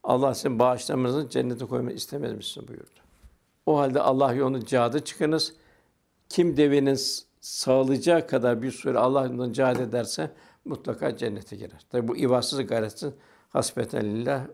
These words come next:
olacak. Velhasıl bizden beklenen hizmet. Netice, güneş gibi her karanlığı,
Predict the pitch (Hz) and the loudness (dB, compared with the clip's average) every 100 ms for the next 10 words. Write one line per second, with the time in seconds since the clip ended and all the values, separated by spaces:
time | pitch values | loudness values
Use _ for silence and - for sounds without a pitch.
0 | - 117 104 87 85 - _ _ _ _ | -2 0 0 -4 -12 -16 _ _ _ _
1 | _ _ _ _ _ _ - 165 151 135 | _ _ _ _ _ _ 2 4 4 2
2 | 127 143 139 151 143 135 151 147 135 120 | 0 -4 0 2 4 2 2 0 0 -2
3 | 120 113 - _ _ _ _ _ _ _ | -4 -6 -8 _ _ _ _ _ _ _
4 | _ - 123 113 107 147 - _ _ _ | _ -6 -4 -6 -8 -8 -10 _ _ _
5 | _ _ _ _ _ _ _ _ 143 160 | _ _ _ _ _ _ _ _ 4 4
6 | 156 151 131 135 147 - 123 113 101 98 | 4 2 4 4 2 0 2 0 -2 -4
7 | 123 | -6